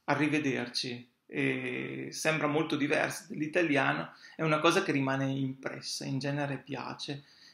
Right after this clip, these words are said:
e, e infatti è una delle prime cose che imparano e si sentono molto,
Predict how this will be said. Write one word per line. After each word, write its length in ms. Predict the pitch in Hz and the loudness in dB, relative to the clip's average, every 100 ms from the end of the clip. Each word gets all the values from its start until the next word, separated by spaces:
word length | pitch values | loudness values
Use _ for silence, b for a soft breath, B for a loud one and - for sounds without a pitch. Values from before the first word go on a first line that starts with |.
| b | b
e, 580 | 143 135 127 123 120 - | 2 4 2 0 -2 0
e 60 | 143 | 0
infatti 380 | 139 123 - | 2 0 -2
è 20 | 151 | 0
una 160 | 139 | 0
delle 200 | 135 131 | 0 -2
prime 280 | - 135 131 | -2 -4 -4
cose 220 | - 127 | -4 -4
che 100 | 139 | -4
imparano 680 | 135 127 131 123 135 135 123 | -4 -2 0 0 0 -2 -4
e 40 | 117 | -10
si 140 | - | -10
sentono 460 | - 143 135 139 139 | -6 -4 -4 -2 0
molto, 580 | 139 139 - 131 123 | 0 -2 -2 -4 -4